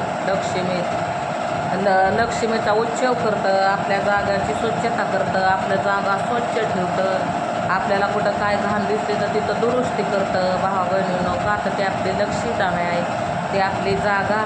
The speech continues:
आहे. मग भावा बहिणींनो, की एक शब्द, ही शब्द माझ्या डोक्यासारखा खटाकतोय. मग सांगा भावा बहिणींनो, माझं जर चुकत असलं तर मला कमेंटमध्ये नक्कीच सांगा बघा.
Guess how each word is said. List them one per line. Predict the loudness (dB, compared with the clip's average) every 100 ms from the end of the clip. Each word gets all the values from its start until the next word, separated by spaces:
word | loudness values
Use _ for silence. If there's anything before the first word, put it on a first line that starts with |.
| 0
आहे. | 0 0 0 -2 -2 -2 -2 -2 -2
मग | 0 2
भावा | 2 2 2
बहिणींनो, | 0 0 0 2 2 0 -2 -2 -2 -2 -2 -2
की | -2 -2 -2 0
एक | 2 2
शब्द, | 0 0 0 0 2 2 0 0 -4 -4 -4 -2 -2
ही | 0 0 -2 0
शब्द | 0 0
माझ्या | 0 0 0 0
डोक्यासारखा | 0 0 0 0 -2 0 -2
खटाकतोय. | -2 -2 -2 -2 -2 -2 -2 -2 -2 -2 -2
मग | -2
सांगा | -2 -2 0 0
भावा | 2 0 0
बहिणींनो, | 0 0 0 0
माझं | 0 0 0
जर | -2
चुकत | -2 -2 0 0
असलं | 0 0 0 0
तर | 0
मला | 0 0
कमेंटमध्ये | 0 0 0 0 0 0
नक्कीच | 0 -2 -2 -2
सांगा | -2 0 0 0
बघा. | 0 -2 -2 -2 -4